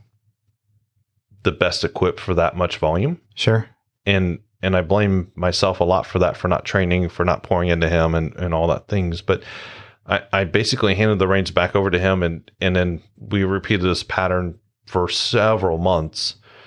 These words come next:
Speaker 1: And, um, I don't know that I ever set up everything in the, in the beginning because it all revolved around me running the store.
Speaker 2: Mm-hmm.
Speaker 1: And I just said, "Hey, you're the manager." And then, you know, it just kinda crumbled from there. So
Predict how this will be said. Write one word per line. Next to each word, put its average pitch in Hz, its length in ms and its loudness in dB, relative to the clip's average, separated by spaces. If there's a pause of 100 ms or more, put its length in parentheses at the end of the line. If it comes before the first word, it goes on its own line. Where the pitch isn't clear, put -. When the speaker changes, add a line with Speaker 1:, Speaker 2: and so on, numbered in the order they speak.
(380)
Speaker 1:
And, 95 280 0
um, 87 520 0 (100)
I 104 60 0
don't 110 140 0
know 107 140 2
that 98 140 2
I 92 140 2
ever 90 200 0
set 98 340 0
up 98 220 0 (180)
everything 92 420 -2
in 87 160 -2
the, - 180 -8
in 92 80 -4
the 87 80 -2
beginning 104 500 0
because 90 500 -2 (340)
it - 220 -2
all 104 240 2
revolved 95 480 0
around 87 460 0
me 123 280 2
running 92 300 0
the 82 80 0
store. 95 640 -2 (120)
Speaker 2:
Mm-hmm. 123 300 0 (300)
Speaker 1:
And 101 140 2
I 95 100 4
just 95 240 0
said, 92 220 2
"Hey, 131 280 2
you're 101 240 0
the 101 100 0
manager." 98 600 2
And 95 240 -2
then, 92 340 0 (840)
you 104 140 2
know, 90 140 2
it 80 80 -4
just 85 180 -4
kinda - 180 0
crumbled 95 380 0
from 85 180 -4
there. 87 340 0 (260)
So 95 440 2